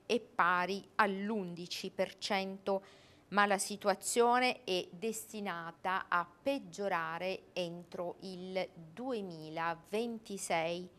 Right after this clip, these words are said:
Sono infatti novecentoventotto i medici di famiglia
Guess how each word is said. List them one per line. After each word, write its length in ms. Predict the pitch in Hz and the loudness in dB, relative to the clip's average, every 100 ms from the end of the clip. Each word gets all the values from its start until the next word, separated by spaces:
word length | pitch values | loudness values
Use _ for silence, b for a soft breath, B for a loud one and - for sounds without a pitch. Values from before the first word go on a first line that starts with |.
| B B B B B B B B | B B B B B B B B
Sono 600 | - - 302 330 302 269 - | -2 6 8 10 8 6 4
infatti 1080 | 240 240 - - 214 202 - - 254 240 - | 0 -2 -4 4 4 4 -6 -8 -4 -4 0
novecentoventotto 2500 | 226 240 254 262 269 320 311 302 294 254 220 175 233 269 262 - 190 190 - - 254 277 202 - - | 0 2 4 4 4 2 2 0 -2 -2 -2 2 2 2 -4 0 0 0 -14 2 6 6 6 2 -2
i 100 | 220 | 0
medici 640 | 240 233 202 214 - 214 | 2 2 0 -4 -4 -4
di 140 | 202 | -4
famiglia 720 | 220 285 277 302 269 240 214 | 0 0 0 -2 -2 4 4